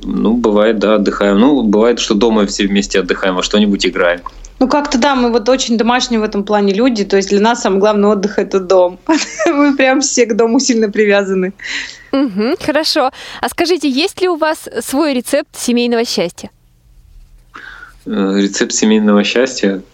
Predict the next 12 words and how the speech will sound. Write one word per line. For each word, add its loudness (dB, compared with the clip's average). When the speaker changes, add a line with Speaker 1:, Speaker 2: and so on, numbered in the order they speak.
Speaker 1:
Да 2
не 4
знаю, 4
мне 4
кажется, 0
это 2
какое-то 0
взаимопонимание. 2
Speaker 2:
Ну, 4
для 6
меня 4
это, 0